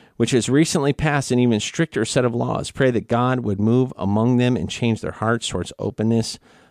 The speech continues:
to religious freedom. And it's, it's religious freedom that gives the people the opportunity to gather and meet publicly,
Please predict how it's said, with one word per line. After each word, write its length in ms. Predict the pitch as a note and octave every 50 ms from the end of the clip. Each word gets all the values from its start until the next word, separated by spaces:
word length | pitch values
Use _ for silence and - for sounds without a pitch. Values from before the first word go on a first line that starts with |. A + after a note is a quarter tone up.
| _ -
to 120 | - -
religious 600 | F2 E2+ F2 G2+ G2+ F#2+ - A#2+ G2 - - - - _ _
freedom. 560 | _ - - - G2 G2 F#2+ F2+ - - - _ _ _ _ _ _ _ _ _ _ _ _ _ _ _ _
And 140 | - A2+ A#2+
it's, 320 | A#2+ A#2 - - - - _ _ -
it's 200 | A#2 - - -
religious 520 | A#2+ B2 B2 C#3+ D#3+ - F3+ E3+ D#3+ -
freedom 560 | - - - C#3 B2 A2 G#2+ G#2 A2 D3+ E3+ - _ _ _ _ _ _ _ _ _ _ _ _ _ _ _ -
that 160 | - A2 -
gives 360 | - C3 C3 C3 B2+ B2 - - - - _ _ _ _ -
the 120 | - G#2 -
people 380 | - - - F#3 - C3+ A#2
the 120 | A2+ A2 G#2+
opportunity 800 | A2 A#2 - G2+ F#2 - - C#3+ C3 A#2+ G#2 F#2+ F#2 A2 C3 -
to 140 | - - A2+
gather 540 | F#2 - - A2 A2+ A#2 A#2 A#2 A#2+ A#2+ A#2+
and 280 | - - - F#2+ G2 G2+
meet 240 | A2 A#2 A#2 -
publicly, 760 | - - - A2+ G2+ F#2+ F#2+ - - - F2+ F#2+ G2 A#2 B2